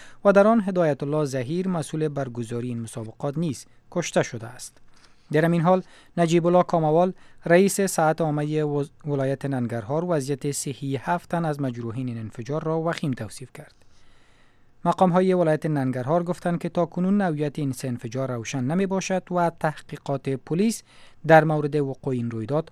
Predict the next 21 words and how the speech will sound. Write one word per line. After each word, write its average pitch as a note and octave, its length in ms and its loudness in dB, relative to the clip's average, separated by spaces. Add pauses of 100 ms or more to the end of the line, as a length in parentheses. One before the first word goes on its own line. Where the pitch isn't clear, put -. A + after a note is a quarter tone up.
(120)
آغاز D#3 340 2
شده C3 200 -14
است. - 400 -14 (2750)
در F3 140 6
اثر C4+ 300 4
سقوط A#3 480 0
یک A#3+ 240 4
طیاره E3 420 2
مسافربری D3+ 800 -2
در C#3+ 180 -2
کیوبا، B2+ 560 0
بیش E3+ 340 0
از E3+ 140 0
صد A#3 320 0
نفر D3+ 340 -2
جان C3 300 -2
خود B2 220 -6
را D#3+ 120 0
از D3+ 180 -2
دست C#3 360 0
داد. - 280 -20